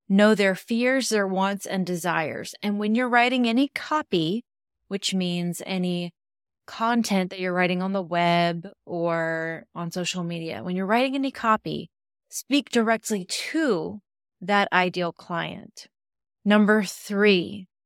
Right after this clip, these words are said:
build out a value ladder with multiple offers at multiple price points. We talked about that recently in my art pricing episode,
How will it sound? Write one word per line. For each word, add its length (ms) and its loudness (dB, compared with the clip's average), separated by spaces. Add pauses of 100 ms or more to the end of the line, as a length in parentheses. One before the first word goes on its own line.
(420)
build 280 8
out 280 6
a 160 4
value 640 8
ladder 600 0
with 280 -4
multiple 1080 -2
offers 800 2
at 220 2
multiple 880 -2
price 580 -4 (120)
points. 560 -8 (960)
We 140 2
talked 320 4
about 320 0
that 240 2
recently 880 -6
in 180 -4
my 140 -4
art 240 -6
pricing 560 -10
episode, 640 -12